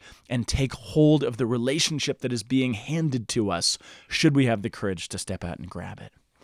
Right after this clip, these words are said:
He says, "Not only that, but we even boast of our affli-," oh, oh, I missed a piece. He said, "We have access to this grace in which you stand,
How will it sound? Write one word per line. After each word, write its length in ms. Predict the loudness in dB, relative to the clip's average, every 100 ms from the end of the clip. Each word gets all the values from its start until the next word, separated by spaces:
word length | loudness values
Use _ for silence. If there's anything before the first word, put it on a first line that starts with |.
| -20 _ 0
He 80 | 2
says, 160 | 4
"Not 220 | 6 8
only 200 | 8 6 4
that, 300 | 4 2 2
but 120 | 2
we 160 | 6
even 340 | 6 6 2 2
boast 320 | 4 4 4
of 80 | 2
our 140 | 2
affli-," 280 | 2 -2 0
oh, 160 | 4 6
oh, 220 | 6 4 0 -20 -12 -2
I 60 |
missed 180 | 0 0
a 20 |
piece. 260 | -4 -6 -6 _ -20 _
He 80 | 4
said, 140 | 8
"We 80 | 8
have 100 | 8
access 300 | 6 2 0
to 80 | 0
this 140 | 2
grace 260 | 4 4 2
in 80 |
which 160 | -2 -2
you 60 | -4
stand, 320 | 0 2